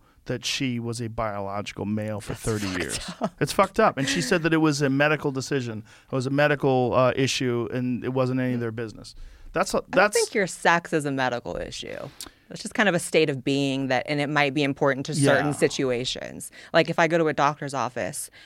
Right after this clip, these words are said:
Speaker 2: I always find that it's very important for me to tell them that I'm male to female transsexual because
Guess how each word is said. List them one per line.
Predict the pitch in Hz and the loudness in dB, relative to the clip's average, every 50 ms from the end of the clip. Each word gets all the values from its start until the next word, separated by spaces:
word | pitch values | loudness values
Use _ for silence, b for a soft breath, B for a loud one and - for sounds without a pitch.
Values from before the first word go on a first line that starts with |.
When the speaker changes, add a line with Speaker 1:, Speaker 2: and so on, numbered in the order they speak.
| B - | B 0
Speaker 2:
I | 143 151 | 2 4
always | 151 151 147 151 143 | 4 4 2 0 -2
find | - - 143 143 139 | -2 -2 -2 -2 -2
that | 131 | -4
it's | 131 - | -6 -4
very | 143 139 131 | -4 -4 -4
important | 131 135 - 143 135 123 101 | -4 -6 -6 -8 -8 -8 -6
for | 139 | -8
me | 135 127 | -8 -8
to | 127 | -8
tell | 120 - - 131 135 | -8 -8 -6 -6 -4
them | 123 123 113 104 113 120 | -4 -4 -6 -6 -6 -6
that | 123 135 127 | -4 -4 -4
I'm | 127 123 | -4 -4
male | 127 131 123 | -4 -4 -4
to | - - | -6 -8
female | 117 - 123 120 113 107 | -8 -8 -8 -6 -8 -8
transsexual | - - 104 117 120 123 - - - 127 127 | -8 -10 -10 -10 -10 -10 -10 -8 -8 -8 -6
because | 117 131 - 143 131 123 | -6 -6 -6 -6 -6 -6